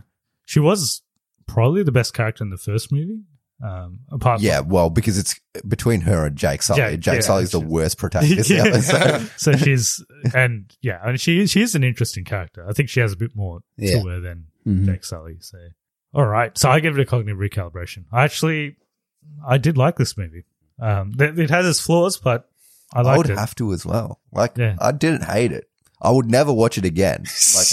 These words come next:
Speaker 2: and I
Speaker 1: <laughs>
Speaker 2: don't wanna watch it again. Kinda keen for a sequel.
Speaker 1: <laughs>
Speaker 2: Like, yeah, I, I didn't hate it.
Speaker 1: How about
Speaker 3: Yeah.
Speaker 1: you? You, I think you were a bit more negative on this.
Speaker 3: Yeah, it's like, I don't know, I was just, me and James
Speaker 1: You, you
Speaker 3: Cameron,
Speaker 1: haven't
Speaker 3: I
Speaker 1: mentioned your, uh,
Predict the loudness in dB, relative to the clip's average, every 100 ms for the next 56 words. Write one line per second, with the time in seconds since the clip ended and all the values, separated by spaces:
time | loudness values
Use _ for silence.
0 | 4 2 4 2 2 0 0 0 -2 -8
1 | -6 -6 -6 -8 _ _ _ _ _ _
2 | _ _ _ -18 -12 -4 -2 -2 -2 -2
3 | -2 -2 -2 0 2 2 0 0 0 2
4 | 2 4 4 4 2 0 -2 2 4 2
5 | -2 -8 -14 -10 -6 -6 -4 -4 -2 0
6 | 0 0 -4 -12 -4 -2 0 -2 -4 -4
7 | 0 0 0 -2 0 2 2 2 0 -2
8 | -4 -6 -10 -4 -2 0 -2 -8 -12 -4
9 | 2 4 6 6 4 4 2 0 -4 -10
10 | -6 -2 -2 0 0 0 -2 -2 -4 -6
11 | -4 -6 -6 -6 -2 0 0 2 2 2
12 | 0 0 -2 0 0 0 -4 -6 -10